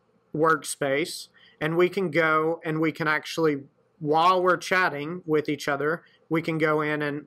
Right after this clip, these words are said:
mark up a document. So essentially what you can do is you can write with someone who is on the other side of the world,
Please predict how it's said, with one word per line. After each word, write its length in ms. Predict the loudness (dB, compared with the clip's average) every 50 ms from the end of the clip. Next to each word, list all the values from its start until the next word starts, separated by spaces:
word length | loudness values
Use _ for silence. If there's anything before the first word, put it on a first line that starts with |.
| _
mark 460 | -6 -4 -2 0 2 2 2 2 0
up 300 | 0 2 2 0 0 -4 _ _ _ _ -4
a 220 | -2 0 0 0
document. 580 | 0 2 2 2 2 2 0 -8 -8 -8 -10 -4
So 140 | 0 2 2
essentially 460 | 2 2 0 0 0 0 0 2 2
what 220 | 2 2 0 -2
you 60 | -6
can 180 | -6 -4 -6 -6
do 480 | -2 2 2 2 4 2 2 0 -2 -4 -10 -20 _ _
is 180 | -4 -4 -2 -2
you 80 | -2 -2
can 180 | -2 -4 -4
write 440 | 0 0 2 4 4 2 2 -2 -6
with 320 | -4 0 2 2 2 2
someone 760 | -2 -8 -4 -2 -2 -2 -2 -4 -4 -4 -4 -4 -4 -6 -8 -12 _ _ _ _ -2
who 440 | 0 2 2 4 2 2 0 0 0
is 280 | 0 2 2 2 2 0
on 160 | -2 -2 0
the 120 | 0 0
other 180 | 0 0 0 -2
side 280 | 0 2 2 2 2
of 80 | 0 -2
the 80 | -4 -6
world, 640 | -2 -2 0 0 0 -2 -2 -4 -4 -6 -6 _